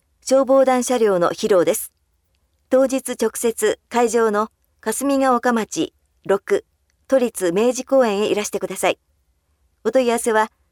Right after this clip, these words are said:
本庁舎四階、危機管理課事業推進係、電話五二七三の三八七四番、または、四谷、牛込、新宿の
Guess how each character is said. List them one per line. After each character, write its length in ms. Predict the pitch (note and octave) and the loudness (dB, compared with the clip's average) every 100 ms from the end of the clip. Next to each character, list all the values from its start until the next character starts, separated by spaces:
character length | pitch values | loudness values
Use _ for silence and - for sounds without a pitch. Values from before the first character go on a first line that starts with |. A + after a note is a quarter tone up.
| _ | _
本 200 | C4+ B3+ | -2 2
庁 180 | C#4 | 2
舎 140 | C4+ G#3+ | 2 0
四 220 | F#3+ G3 | 0 -2
階、 280 | - E3+ - _ _ _ | -2 -2 -2 _ _ _
危 160 | - - | -14 -14
機 100 | G#3+ | -4
管 220 | A#3+ A3 | -2 -2
理 120 | A3 | -4
課 280 | - F#3 - _ | 0 -2 -2 _
事 160 | E3 B3+ | -4 0
業 180 | B3 F#3 | 2 0
推 220 | - A3 | -2 -4
進 220 | - A3+ | -4 -4
係、 400 | A3 G3+ F3 D#3+ - _ _ _ _ _ - | -4 -2 -2 -4 -8 _ _ _ _ _ -2
電 260 | G#3+ G#3+ | 0 2
話 240 | G3+ G3 - _ | 2 2 0 _
五 280 | E3 A3 C4 | 0 2 4
二 280 | C4+ C4+ G#3+ | 2 0 0
七 220 | F#3+ A3 | 0 -2
三 300 | A3+ A3 G3 | -2 -4 0
の 180 | E3+ - | -2 -2
三 240 | - B3 | -4 -4
八 260 | C4 B3 F#3 | -4 -8 -6
七 200 | F#3 G#3+ | -2 0
四 220 | A3 G3+ | 0 0
番、 200 | E3 D3 - _ _ _ _ _ _ | -2 -4 -6 _ _ _ _ _ _
ま 120 | G#3 A3 | -6 -2
た 140 | A#3+ | 0
は、 180 | G3+ A3 _ _ _ | 0 -2 _ _ _
四 140 | - G#3+ | -2 -2
谷、 340 | - A#3+ A#3 - _ | 0 0 0 0 _
牛 220 | F#3 - | -10 -4
込、 260 | A#3+ A3+ A3 | -2 0 -2
新 260 | - A#3 A3 | -4 -4 -4
宿 240 | A3+ G#3+ | -4 -2
の 160 | G3 | -2